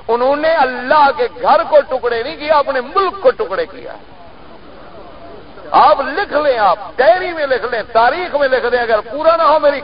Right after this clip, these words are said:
قبر پہ آ کر بھی مجھے لعنت کرنا۔ میں آپ کو اللہ کے حرم میں یہ دعوے سے کہتا ہوں انشاءاللہ، انہوں نے خدا کے گھر کو ٹکڑے نہیں کیا۔ یہ تو آزمائش ہے۔ اللہ نے مسلمانوں پہ رحم کیا ہے،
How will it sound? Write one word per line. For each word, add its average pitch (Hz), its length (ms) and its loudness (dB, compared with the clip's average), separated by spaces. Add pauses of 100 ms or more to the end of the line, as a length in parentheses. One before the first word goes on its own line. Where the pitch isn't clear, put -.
قبر 349 320 4
پہ 285 100 2
آ 262 140 4
کر 254 140 -2
بھی 240 140 -8
مجھے 214 240 -8
لعنت 185 400 -4
کرنا۔ 120 220 -10 (1120)
میں 233 160 0
آپ 254 260 4
کو 262 80 4
اللہ 294 420 4
کے 262 100 0
حرم 277 320 0
میں 254 100 -8
یہ 220 160 -6
دعوے 269 320 2
سے 202 100 -8
کہتا 180 300 -4
ہوں 170 140 -2
انشاءاللہ، 147 540 -4 (500)
انہوں 165 200 0
نے 247 120 0 (120)
خدا 214 300 4
کے 294 180 -2
گھر 220 180 4
کو 285 140 4
ٹکڑے 285 380 2
نہیں 392 140 -8
کیا۔ 359 260 -2 (680)
یہ 262 200 -2 (100)
تو 381 60 2
آزمائش 339 840 2
ہے۔ 180 280 -8 (360)
اللہ 302 460 2
نے 359 160 -4
مسلمانوں 294 640 0
پہ 285 80 2
رحم 302 460 2
کیا 226 280 -2
ہے، 254 220 -2